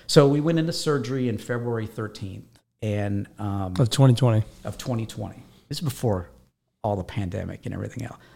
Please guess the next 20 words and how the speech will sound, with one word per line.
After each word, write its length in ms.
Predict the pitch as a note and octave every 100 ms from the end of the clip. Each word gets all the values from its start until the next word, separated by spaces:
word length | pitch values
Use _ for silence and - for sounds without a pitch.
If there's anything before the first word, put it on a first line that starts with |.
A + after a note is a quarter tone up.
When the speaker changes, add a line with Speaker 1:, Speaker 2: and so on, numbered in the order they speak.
| -
Speaker 1:
Like, 140 | G#2+
that's 240 | D3+ D3+ -
not 160 | G#2
even 180 | F#2 F#2
on 100 | F2+
my 120 | F2 E2
mind 340 | F#2+ G2+ F#2+
right 100 | B2
Speaker 2:
No. 180 | A2+ G#2+
Speaker 1:
now. 100 | F#2+
I 80 | D#3
know 260 | C#3 C#3+ E3
that 140 | D#3 C3+
it's 400 | B2+ - - -
hit 200 | - C#3
the 60 |
coast 340 | A#2 B2 A2+ -
of 80 | A2
California 580 | A2 A2 - A2+ G#2+ A2
and, 280 | G#2 G#2